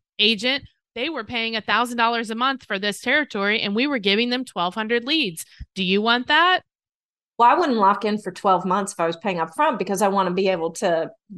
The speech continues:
Speaker 2: pivot if the leads suck.
Speaker 1: I don't know. It
Speaker 2: You
Speaker 1: feels
Speaker 2: have
Speaker 1: like
Speaker 2: to
Speaker 1: we're
Speaker 2: sign
Speaker 1: not getting anywhere.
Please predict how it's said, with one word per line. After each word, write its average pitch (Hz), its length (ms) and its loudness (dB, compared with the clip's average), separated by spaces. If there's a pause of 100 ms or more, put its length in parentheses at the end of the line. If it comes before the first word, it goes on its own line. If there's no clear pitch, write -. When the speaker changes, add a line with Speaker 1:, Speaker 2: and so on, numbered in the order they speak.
Speaker 2:
pivot 277 360 2
if 196 180 0
the 214 60 -2
leads 214 360 -2
suck. - 460 2 (1000)
Speaker 1:
I 202 140 -8
don't 147 180 -12
know. 127 380 -12
It 208 100 -8
Speaker 2:
You 294 60 -2
Speaker 1:
feels 214 160 2
Speaker 2:
have 202 80 4
Speaker 1:
like - 80 -8
Speaker 2:
to - 80 -12
Speaker 1:
we're 151 60 -6
Speaker 2:
sign 156 40 -6
Speaker 1:
not 147 220 -2
getting 139 280 -6
anywhere. 139 480 -12